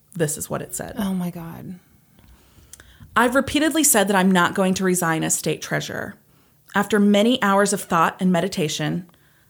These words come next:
Speaker 1: I've made a decision that should not be an example to anyone because it is unique to my situation. Last May, I told you after the trial I would give you the story of the decade. To those of you who are shallow,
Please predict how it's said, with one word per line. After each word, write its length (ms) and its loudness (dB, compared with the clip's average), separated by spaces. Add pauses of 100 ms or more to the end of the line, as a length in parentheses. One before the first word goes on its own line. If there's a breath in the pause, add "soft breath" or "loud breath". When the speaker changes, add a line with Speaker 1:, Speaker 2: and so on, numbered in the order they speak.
(140 soft breath)
Speaker 1:
I've 240 4
made 160 4
a 60 4
decision 640 -2 (220)
that 140 2
should 220 0
not 320 2
be 80 2
an 80 2
example 400 -2
to 180 -6
anyone 440 -4 (580 soft breath)
because 460 2 (120)
it 180 2
is 220 2
unique 380 2
to 100 -2
my 140 2
situation. 800 -6 (600 soft breath)
Last 420 2
May, 380 0
I 140 2
told 380 -2
you 280 -2
after 260 0
the 80 0
trial 460 -2
I 160 2
would 180 -2
give 200 -2
you 80 -2
the 80 -8
story 380 -2
of 100 -2
the 60 -6
decade. 540 -6 (840 soft breath)
To 100 2
those 280 6
of 120 -2
you 220 2
who 140 2
are 120 4
shallow, 720 2